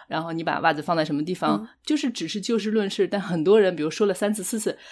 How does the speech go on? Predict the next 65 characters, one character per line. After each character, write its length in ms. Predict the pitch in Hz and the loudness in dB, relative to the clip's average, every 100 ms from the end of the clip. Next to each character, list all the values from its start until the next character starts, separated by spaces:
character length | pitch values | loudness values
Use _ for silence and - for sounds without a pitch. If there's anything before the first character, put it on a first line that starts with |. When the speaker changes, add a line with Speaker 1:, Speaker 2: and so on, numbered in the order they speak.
| - - | -20 0
Speaker 1:
，“哎 100 | 254 | 4
呀， 100 | 226 | 6
你 80 | 247 | 6
怎 100 | 208 | 6
么 60 | |
又 180 | 233 294 | 6 6
乱 260 | 254 240 214 | 6 6 6
扔？ 160 | 240 | 4
你 60 | 208 | 4
这 120 | 269 | 4
个 60 | 254 | 6
人 100 | 269 | 6
就 120 | 330 | 4
是 100 | 214 | 4
邋 200 | 160 170 | 2 2
遢， 140 | 175 | 0
我 40 | 175 | 6
跟 120 | 262 | 6
你 60 | |
说 160 | 233 320 | 6 4
了 60 | 247 | 2
多 100 | 285 | 0
少 160 | 226 | -2
次 240 | 208 - 214 | -2 2 2
了？” 160 | 214 - - - | 2 -4 -10 0
就 120 | 240 | 2
变 200 | 220 254 | 8 8
成 140 | 214 202 | 8 2
一 80 | |
种 280 | 226 156 147 - - | 2 0 -2 -6 0
人 160 | 190 | 2
身 180 | 208 262 | 6 6
攻 200 | 254 262 | 8 6
击。 360 | 254 214 202 180 | 6 4 2 -2
Speaker 2:
嗯。 80 | 202 - _ | -12 -18 _
Speaker 1:
所 140 | - | 4
以 60 | 233 | 6
我 160 | 220 170 | 6 2
觉 160 | 165 | -2
得， 240 | 196 196 - - | -2 -2 -6 -8
嗯， 420 | 180 165 143 - | -6 -4 -4 -4
如 120 | 185 | 2
果 120 | 220 285 | 6 6
我 60 | |
们 140 | 156 180 | 6 0
可 320 | - 165 160 | -4 -2 0
以 440 | 220 - - 98 _ _ _ - | 2 0 -4 -8 _ _ _ -4
集 200 | - 180 | -2 0
中 180 | 240 240 | 4 4
在 140 | 220 | 4
这 100 | 190 | 2
个 60 | 196 | -2
事 160 | - | -2
情 180 | 220 170 | -2 -4
本 220 | - 160 | -4 -6
身 240 | - 220 233 | -2 0 2
上， 260 | 196 143 - | 0 -2 0
又 120 | - 220 | 6 8
了 240 | 151 185 | 8 6
解 140 | 220 | 2
自 120 | 135 190 | 0 -2
己 140 | 160 | -4
的， 240 | - 117 160 | -2 -4 -4
就 140 | 180 | -8
是 420 | - 151 151 156 | -4 -4 -4 -8